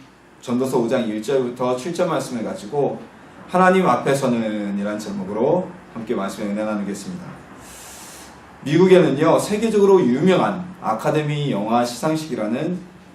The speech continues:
영화 시상식이 있습니다. 이 해마다 열리는 아카데미 영화 시상식은요, 뭐, 우리가 유명히 알고 있는 베니-, 베를린 영화제나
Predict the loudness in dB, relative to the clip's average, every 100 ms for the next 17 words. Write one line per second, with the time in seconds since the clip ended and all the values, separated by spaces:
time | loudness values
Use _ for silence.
0 | -8 -2 0 -2 -2 -2 -2 -6 -8 -6
1 | -2 -2 -4 -12 -20 -20 -20 -20 -20 -8
2 | 0 4 6 6 8 8 6 4 4 4
3 | 2 0 0 -2 0 -2 -2 -4 -4 -4
4 | -4 0 0 0 -4 -14 -20 -20 -20 -8
5 | -4 -4 -6 -14 -20 -20 -20 -20 -16 -4
6 | 2 4 2 0 -2 -4 -4 -4 -4 -6
7 | -8 -14 -20 -20 -20 -20 -20 -12 -4 -2
8 | -2 -4 -14 -18 -4 0 2 2 0 -2
9 | -4 -4 0 0 -2